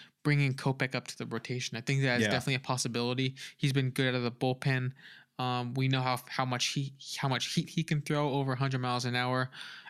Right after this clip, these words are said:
Speaker 1: out of the pen, but he can do that as a starter, I do believe. Um, he's a big asset for them. I do think that, you know, if they were to promote him, I think Crochet might stay in the pen for a while, but tons of talent,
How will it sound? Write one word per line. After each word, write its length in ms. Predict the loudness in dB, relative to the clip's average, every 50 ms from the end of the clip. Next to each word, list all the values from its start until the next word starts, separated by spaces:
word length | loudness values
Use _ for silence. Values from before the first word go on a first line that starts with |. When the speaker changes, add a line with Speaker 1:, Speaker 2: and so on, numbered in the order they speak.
| -2
Speaker 1:
out 100 | 0 0
of 60 | 0 0
the 60 | -4
pen, 400 | -4 -2 0 2 2 2 0 -2
but 140 | -4 -4 -4
he 180 | 2 2 2
can 200 | 4 4 2 2
do 140 | 4 2 2
that 240 | 4 2 2 0 0
as 180 | -2 -4 -2 -2
a 40 | -4
starter, 360 | -2 0 0 0 2 2 2
I 100 | 2 0
do 180 | 0 0 -2
believe. 480 | 0 0 -2 0 2 2 2 0 0 -4 -10 -20 -20 -18 -20 -20 -20 _ _ _ -6
Um, 720 | -4 -2 -2 -2 -2 -2 -4 -4 -6 -6 -8 -8 -8 -12 _ _ _ _ _ _ _ _ _ _ -10
he's 280 | -8 -4 0 2 2 2
a 60 | 2
big 240 | 2 2 2 2 2
asset 320 | 0 -2 -2 -2 -2 -2
for 80 | -2 0
them. 160 | 0 0 2
I 100 | 0 0
do 140 | 2 2 0
think 220 | 2 2 -2 0
that, 140 | -2 -4 -4
you 120 | -2 -4 -4
know, 180 | -4 -6 -6 -6 -4
if 200 | -4 -4 -2 0
they 180 | 2 2 2
were 240 | 2 0 0 -2 -2
to 460 | -4 -4 -4 -4 -2 -2 -2 -2 -4 -6 -12 -20 -20 -20 -20 -20 _ -6
promote 380 | 2 2 4 4 4 2 2 0
him, 400 | 0 0 2 2 2 0 -2 -2 -2
I 100 | -2 0
think 200 | 2 2 2 2
Crochet 380 | 2 2 0 2 2 2 2 2
might 180 | 0 0 -2 -2
stay 300 | -2 0 0 0 0 -2 -4
in 120 | -6 -6 -6
the 80 | -6
pen 360 | -8 _ -6 -2 -2 -2 -2
for 180 | -2 -2 -2 0
a 80 | 2 2
while, 300 | 4 4 2 2 2 0
but 180 | 0 -2 -4 -4 -10 -14 -14 -16 -20 -20 _ _ _ -8 2
tons 220 | 4 4 6 6
of 100 | 4 2
talent, 460 | 2 0 2 2 4 4 4 2 2